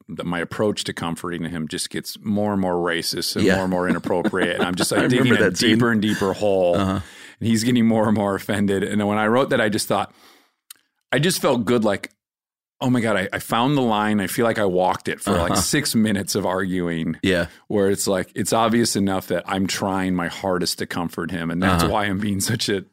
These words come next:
Speaker 2: Yeah.
Speaker 1: you know, uh, insensitive idiot. <laughs>
Speaker 2: All right. Well, we finish up here with a couple of, uh, quick segments. What Ebert said in five questions. Do you have time?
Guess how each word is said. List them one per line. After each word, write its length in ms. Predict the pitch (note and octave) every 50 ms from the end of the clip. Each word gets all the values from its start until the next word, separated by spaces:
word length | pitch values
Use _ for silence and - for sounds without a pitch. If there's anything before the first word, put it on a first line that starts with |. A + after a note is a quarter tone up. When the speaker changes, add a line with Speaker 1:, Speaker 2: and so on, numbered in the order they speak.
| _ -
Speaker 2:
Yeah. 220 | - F#2 F2+ F2 E2+
Speaker 1:
you 160 | C#3+ C3 A#2
know, 220 | A2 G#2 F2 F2 - - _ _ _ -
uh, 180 | G2+ F2+ E2 - -
insensitive 720 | F#2 G2 G#2+ G2 F2+ - A#2+ F#2 F2+ - - F#2+ E2+ D#2+
idiot. 340 | F#2 F2 E2 E2 E2 - - -
<laughs> 640 | A3+ - - A3+ - - - - - - - - _ - - - _ _ - C3 C#3+ - C3+ - - - - - - - - - - - -
Speaker 2:
All 80 | D3 D3+
right. 180 | C3+ B2 A#2+
Well, 140 | G#2 B2+ B2+
we 100 | C#3 D3
finish 300 | B2+ - E3+ E3 D#3 -
up 160 | D3 C3+ B2 -
here 160 | C3 A#2 A#2
with 120 | A2+ G#2
a 40 | G#2+
couple 320 | - - A2 G#2 - G#2+
of, 120 | G#2 F#2+ G2
uh, 120 | G2 F#2+
quick 300 | F#2 - - G#2+ G2+ -
segments. 560 | - - G#2+ F#2 F2 F2 F2+ F2+ F2 - -
What 240 | - F#2+ G2+ G2 - -
Ebert 340 | G2+ G2+ F#2 G2+ G2 F2+
said 360 | - - G#2 F#2+ F#2+ F#2+ F#2+ F#2
in 140 | D2+ E2+
five 280 | E2 - F2+ F#2 F2+ -
questions. 600 | - F#2+ F2+ D#2+ - - - F2+ F2 F2 - - - _ _ _ _ _ _ _ _ _ _ _ -
Do 80 | -
you 40 | E2+
have 100 | F2 -
time? 260 | - F2 F2+ F#2+ A2